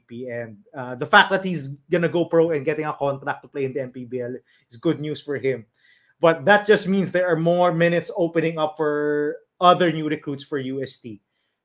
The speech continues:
Fortsky and Kyle Pranada, I think, are gonna start right off the bat, uh, alongside si, si Nick Cabañero. Uh, uh,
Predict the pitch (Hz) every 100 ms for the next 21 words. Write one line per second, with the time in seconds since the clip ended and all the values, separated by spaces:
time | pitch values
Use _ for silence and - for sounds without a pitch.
0 | - 196 190 - 185 175 165 180 170 165
1 | 165 160 151 160 139 156 156 131 147 135
2 | 160 160 160 _ _ 131 120 165 160 147
3 | 143 131 147 147 _ _ - 196 190 _
4 | _ 156 156 156 170 160 135 151 151 156
5 | 147 165 151 147 156 160 135 139 147 147
6 | 151 151 - _ _ _ _ _ _ _
7 | 110 107 110 _ _ _ _ _ _ _
8 | _ _ _ _ _ _ _ 160 165 160
9 | 160 160